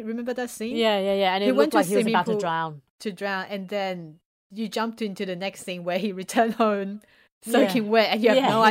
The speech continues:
Speaker 1: idea what happened.
Speaker 2: What happened? Yeah, yeah, yeah.
Speaker 1: <laughs> Someone saved him, or he, did
Speaker 2: Yeah.
Speaker 1: he just crawl out of the swimming pool?
Speaker 2: Yeah.
Speaker 1: What else do you think? I think to me it's,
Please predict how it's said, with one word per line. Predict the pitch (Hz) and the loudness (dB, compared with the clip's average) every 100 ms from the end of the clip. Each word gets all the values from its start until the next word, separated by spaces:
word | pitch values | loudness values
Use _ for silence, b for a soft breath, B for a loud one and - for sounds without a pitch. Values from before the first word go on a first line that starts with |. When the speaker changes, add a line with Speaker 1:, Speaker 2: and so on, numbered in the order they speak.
| 185 | 4
Speaker 1:
idea | 240 247 240 | 4 6 8
what | 262 - | 8 8
happened. | 294 - 427 - | 6 8 6 8
Speaker 2:
What | 254 | 8
happened? | 240 233 226 202 | 6 4 2 -2
Yeah, | 208 196 | -2 -2
yeah, | 185 185 180 | -2 -4 -2
yeah. | 170 175 | -2 0
Speaker 1:
<laughs> | |
Someone | 180 269 262 | 4 6 6
saved | 233 - 214 233 254 | 2 -2 4 4 2
him, | 269 320 359 359 | -2 -2 -2 -2
or | 233 | 0
he, | 240 | 0
did | 220 220 | -2 -4
Speaker 2:
Yeah. | 196 | -4
Speaker 1:
he | 175 | -4
just | 220 214 - B - | -8 -10 -16 B -12
crawl | - 220 | -4 0
out | 208 202 196 | 2 2 2
of | 185 | 0
the | 190 | -10
swimming | - 185 190 | -8 -8 -10
pool? | 185 196 180 180 _ - | -6 -6 -6 -8 _ -12
Speaker 2:
Yeah. | 202 185 170 160 _ | -8 -8 -10 -16 _
Speaker 1:
What | 202 202 240 | -14 -4 0
else | 247 277 208 - | 2 2 0 -2
do | 226 | -4
you | 214 | -2
think? | 196 196 170 165 - | -4 -6 -8 -10 -10
I | 214 | -8
think | 311 370 - - | -6 -8 -10 -8
to | 269 | -6
me | 233 277 185 185 | -2 -2 -2 -4
it's, | 180 - - | -6 -14 -18